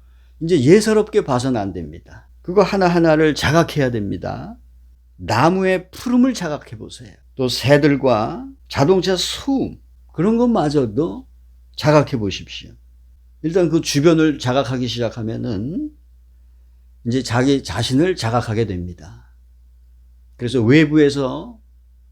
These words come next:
자기 내면으로 옮겨오는 거예요. 그것이 마음 공부예요. 그러다 보면은 현재성이라고 하는 위대한 문이 열립니다. 우리 모두 지금 그리고 여기에 존재하는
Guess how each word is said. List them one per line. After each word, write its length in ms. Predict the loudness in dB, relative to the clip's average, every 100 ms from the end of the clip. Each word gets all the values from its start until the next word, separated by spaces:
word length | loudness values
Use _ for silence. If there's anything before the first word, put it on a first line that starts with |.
| _
자기 260 | -10 -6 -2
내면으로 920 | 2 2 2 0 0 -2 -4 -8 -16 -18 -4
옮겨오는 580 | 0 4 2 2 -2 -4
거예요. 420 | -6 -6 -12 -18 _ _ _
그것이 320 | 4 4 4
마음 380 | 4 6 4 4
공부예요. 840 | 4 4 4 -2 -2 -6 -10 -12 -20 -20 -4
그러다 320 | 0 0 2
보면은 840 | 2 4 4 4 2 -2 -4 -6 -14 -18
현재성이라고 1080 | 0 4 4 4 2 4 4 4 2 0 0
하는 360 | -2 -4 -6 -6
위대한 580 | -2 4 4 4 2
문이 240 | 2 2 2
열립니다. 800 | 2 0 -4 -6 -10 -18 -18 -20 -20 -20 _ _ _ _
우리 160 | -4 -2
모두 680 | 0 0 -2 -2 -6 -10 -16 _ _ _ _ _
지금 360 | -6 0 2 2
그리고 360 | 0 4 6
여기에 400 | 6 4 2 0
존재하는 840 | 2 0 0 -2 -4 -6 -6 -8